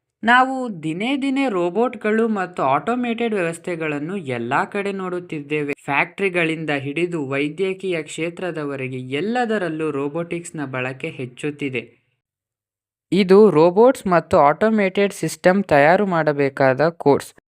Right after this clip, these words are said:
ಮೆಕ್ಯಾನಿಕಲ್ ಡಿಸೈನ್ ಜೊತೆ ಎಲೆಕ್ಟ್ರಾನಿಕ್ಸ್, ಎ ಐ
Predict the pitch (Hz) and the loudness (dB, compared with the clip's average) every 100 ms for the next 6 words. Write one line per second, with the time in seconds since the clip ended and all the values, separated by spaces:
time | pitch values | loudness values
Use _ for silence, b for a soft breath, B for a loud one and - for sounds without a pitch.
0 | _ - 151 147 202 240 247 240 247 233 | _ -2 0 2 2 2 2 2 2 2
1 | 160 135 160 180 151 131 131 135 196 254 | 0 2 2 2 0 -2 2 4 4 0
2 | _ _ - 131 131 139 - 147 147 180 | _ _ -4 0 2 0 2 2 4 2
3 | 247 - - _ - 143 151 151 156 190 | -2 -6 -16 _ 0 4 6 4 4 4